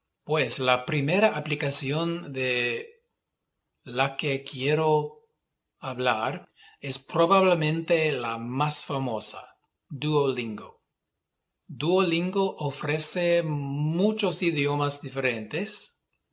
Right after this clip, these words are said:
pero es-, está claro que el español y el francés son los dos cursos que más se han desarrollado.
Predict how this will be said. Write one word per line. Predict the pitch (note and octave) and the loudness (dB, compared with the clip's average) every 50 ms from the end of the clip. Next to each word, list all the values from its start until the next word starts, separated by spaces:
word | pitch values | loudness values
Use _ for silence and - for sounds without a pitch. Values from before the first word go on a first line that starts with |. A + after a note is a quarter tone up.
| _ _ | _ _
pero | - D3 D3 D3+ C#3+ C#3 | 0 2 4 4 4 4
es-, | C#3 - - - _ _ _ - | 2 0 -4 -12 _ _ _ -10
está | - C3 - - - E3 E3 - - | -8 -8 -8 -4 -4 -4 -4 -4 -4
claro | - E3 D#3+ D3+ C#3+ C3+ B2+ B2+ B2+ C3 C3 | -4 -2 0 0 2 2 2 0 0 0 -2
que | - D3 C3 B2+ B2 B2 A#2+ A#2+ | -2 -2 -2 -2 -2 -2 -4 -2
el | B2 | -2
español | C3+ C#3+ - - E3 D3+ C#3+ C#3 D3 D#3+ F3 F#3+ G3 F3+ E3 | -2 -2 -4 -4 -4 -4 -2 0 2 2 4 4 2 0 -2
y | C#3 B2+ | -4 -4
el | B2+ B2 A#2+ | -4 -4 -6
francés | - - C3+ A#2 A2+ A2 - - D#3+ E3+ F3 E3+ E3+ - - | -8 -10 -10 -10 -8 -8 -6 -4 -2 -2 -2 -4 -6 -10 -12
son | - - - D3 C#3+ | -12 -8 -6 -4 -4
los | C#3 C3+ C3 - - _ - | -4 -4 -6 -8 -10 _ -8
dos | D#3+ E3 F3 F3+ - | -6 -4 -4 -4 -6
cursos | - - - E3 E3 E3+ - - F3+ E3 D#3+ D3+ D3+ - - - _ _ _ _ | -8 -6 -4 -4 -4 -4 -4 -6 -6 -4 -6 -6 -8 -12 -16 -20 _ _ _ _
que | - C#3+ C3 B2 | -4 -2 -2 -2
más | A#2+ A#2+ C3 C#3+ D#3 E3 D#3 - - - _ | -4 -4 -2 0 0 0 -2 -4 -8 -14 _
se | - - D#3+ C#3+ C#3+ C#3 | -14 -8 -6 -4 -2 -2
han | C#3+ C#3+ C#3 | -2 -2 -2
desarrollado. | C3 C3+ C3 - C#3 B2+ B2 A#2+ A2+ A2 G#2+ G#2+ G#2+ G2+ G2 G2 G2 - | -2 -2 -2 -2 -4 -2 -2 -2 -2 0 0 0 0 -2 -4 -8 -16 -20